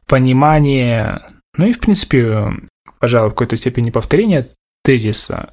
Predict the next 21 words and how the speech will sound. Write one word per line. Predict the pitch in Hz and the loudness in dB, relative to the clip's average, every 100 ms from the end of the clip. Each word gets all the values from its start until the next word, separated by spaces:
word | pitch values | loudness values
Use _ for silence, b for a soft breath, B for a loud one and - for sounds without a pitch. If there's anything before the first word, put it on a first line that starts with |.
| - | -2
ну, | 165 180 | 0 2
хотя | 151 147 | 2 0
с-, | 127 - | -2 -6
это | 92 - - 135 135 | -10 -10 -8 -6 -4
с-, | 123 - | -6 -8
всё-таки | - - 127 120 | -6 -4 -4 -4
кожа | 131 117 113 | -4 -4 -4
больше, | 98 - - B B B B - | -6 -6 -6 B B B B -14
о, | 95 131 127 - | -4 -2 -2 -2
о | 131 | 0
том, | 170 214 | 2 0
что | - 139 123 - - _ - - | 0 0 0 -2 -10 _ -16 -6
вот | 127 123 | -2 0
эта | 110 | -2
вот | 107 - - | -4 -8 -6
диал-, | 135 131 131 - - _ - | 0 2 2 0 -8 _ -14
э, | 131 131 - | -8 -6 -4
диалектика | 127 135 135 - - | 0 2 2 -2 -4
господина | 123 120 123 120 110 | -4 0 2 2 2
и | |
раба | 110 120 226 | 0 2 0